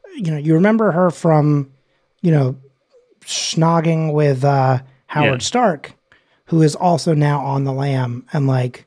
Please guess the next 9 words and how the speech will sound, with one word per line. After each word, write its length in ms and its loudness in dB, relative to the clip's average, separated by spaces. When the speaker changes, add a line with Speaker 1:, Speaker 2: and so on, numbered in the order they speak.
Speaker 2:
Right. 360 -4
Speaker 1:
interesting 600 2
that, 140 -4
like, 180 0
now 360 -2
she 320 -2
is 440 -2
Speaker 2:
Right. 400 -4
Speaker 1:
here, 560 2